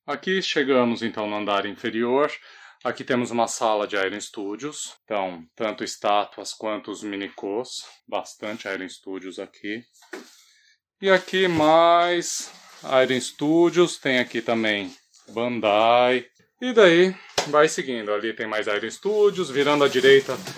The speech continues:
Agora não tá dando pra passar, porque com a história da reforma que a gente tá passando aqui, reorganização do estoque, tá bastante bagunçado. Mas à direita ali tem mais um banheiro onde também é mercadoria. O pessoal não pode usar.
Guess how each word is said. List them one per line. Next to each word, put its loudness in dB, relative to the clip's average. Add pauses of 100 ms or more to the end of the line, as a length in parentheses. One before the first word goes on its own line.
(140)
Agora 6
não 2
tá 2
dando 0
pra -6
passar, -2
porque -12
com -6
a 0
história 0
da -2
reforma -2
que -6
a -4
gente -12
tá -8
passando -8
aqui, -8
reorganização -8
do -14
estoque, -4
tá -8
bastante -4
bagunçado. -4 (500)
Mas 0
à 4
direita 2
ali 0
tem -4
mais -2
um -4
banheiro -2
onde -6
também 0
é 0
mercadoria. -2
O -10
pessoal -6
não -4
pode -4
usar. -2